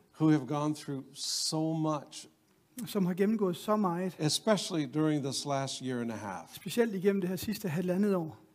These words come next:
Speaker 1: Now, this is the time, God,
Speaker 2: Det her, det er tiden, Gud.
Speaker 1: and this is the season
Speaker 2: Og det er t-, det er så tiden,
Speaker 1: where things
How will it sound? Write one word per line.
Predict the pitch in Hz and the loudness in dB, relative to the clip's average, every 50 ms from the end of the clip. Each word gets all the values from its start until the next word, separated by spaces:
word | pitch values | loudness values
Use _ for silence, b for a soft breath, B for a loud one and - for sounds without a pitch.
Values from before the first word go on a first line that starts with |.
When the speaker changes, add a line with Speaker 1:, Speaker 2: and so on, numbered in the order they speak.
| _ - | _ -2
Speaker 1:
Now, | 147 147 131 - 135 120 120 | -2 -2 -2 -2 -6 2 4
this | 180 226 220 - | 6 6 6 6
is | 226 175 147 - | 2 0 0 0
the | 160 147 | -2 -4
time, | - - 139 120 110 107 107 101 | -4 -4 -4 -4 -4 -6 -6 -8
God, | 101 90 82 - - - - _ | -8 -10 -10 -10 -12 -16 -10 _
Speaker 2:
Det | - 220 208 | 2 4 4
her, | 220 208 | 4 4
det | 202 208 | 2 0
er | 208 | -2
tiden, | 208 - 254 247 214 185 170 | -2 0 2 4 4 4 2
Gud. | 160 165 156 156 143 | 2 0 -2 -2 -2
Speaker 1:
and | 123 123 123 | -4 -2 0
this | 143 147 143 - | 0 0 0 -2
is | 147 - - | -4 -4 -4
the | 135 | -2
season | 120 - - 127 120 113 98 - 101 95 - - | -2 -2 -2 -2 -2 -4 -4 -8 -10 -12 -6 -2
Speaker 2:
Og | 202 180 | 2 2
det | 185 | 2
er | 196 202 - | 2 0 -6
t-, | - - 196 | -10 -8 -4
det | 170 196 | -4 -4
er | 190 | -4
så | - - 190 - - - - | -2 -4 -6 -8 -8 -12 -16
tiden, | - - - 240 202 165 151 151 - - _ _ _ - | -16 -6 -2 -2 0 0 -2 -4 -8 -14 _ _ _ -10
Speaker 1:
where | 120 135 139 139 135 - - - - - - - | -6 -4 -4 -4 -4 -6 -10 -16 -12 -6 -2 0
things | 170 175 175 180 180 170 - - | 0 2 2 0 0 -2 -6 -10